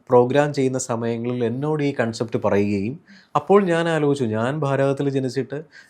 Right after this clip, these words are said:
ഞാൻ ഇവരുമായിട്ട് ഇത്രയും കാലങ്ങൾ കൂടെ ചേർന്ന് നടക്കുമ്പോൾ എനിക്കിതറിയാൻ പറ്റിയിട്ടല്ലോ. അന്ന് മുതലാണ് ഞാൻ ഇതിനെക്കുറിച്ച്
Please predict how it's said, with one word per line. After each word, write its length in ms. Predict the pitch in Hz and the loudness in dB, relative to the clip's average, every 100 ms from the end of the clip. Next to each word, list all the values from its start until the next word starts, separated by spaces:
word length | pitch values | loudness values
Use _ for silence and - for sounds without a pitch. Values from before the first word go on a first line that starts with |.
| 107 | 2
ഞാൻ 280 | 110 131 | 4 6
ഇവരുമായിട്ട് 600 | 160 143 147 147 143 143 156 | 4 4 6 6 4 4 2
ഇത്രയും 540 | 156 - 131 143 156 | 0 -2 2 2 4
കാലങ്ങൾ 380 | 143 139 139 139 | 4 4 0 -4
കൂടെ 240 | 131 127 | -4 -4
ചേർന്ന് 300 | 123 131 127 | -2 -4 -4
നടക്കുമ്പോൾ 480 | 117 113 117 123 123 | -4 -4 -4 -6 -6
എനിക്കിതറിയാൻ 540 | 117 123 139 117 117 117 | -6 -2 2 2 0 -2
പറ്റിയിട്ടല്ലോ. 540 | 104 101 90 78 - - - - 123 | -4 -4 -8 -14 -20 -20 -20 -2 0
അന്ന് 220 | 139 185 | 2 4
മുതലാണ് 440 | 170 151 151 151 | 4 4 4 2
ഞാൻ 180 | 143 135 | -2 -2
ഇതിനെക്കുറിച്ച് 440 | 127 127 123 - | -2 -6 -8 -8